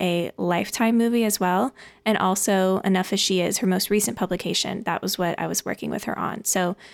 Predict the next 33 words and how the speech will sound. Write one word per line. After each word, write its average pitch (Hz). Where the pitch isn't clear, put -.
she 214
had 185
just 202
published 240
Enough 220
As 226
She 214
Is. 208
I 202
had 214
gotten 202
to 202
go 185
on 175
tour 254
with 254
her 240
th-, -
for 233
Enough 226
As 226
She 220
Is. 208
I -
was, 185
like, -
jet -
setting. 220
It 226
was 190
so 220
cool. 202
And 202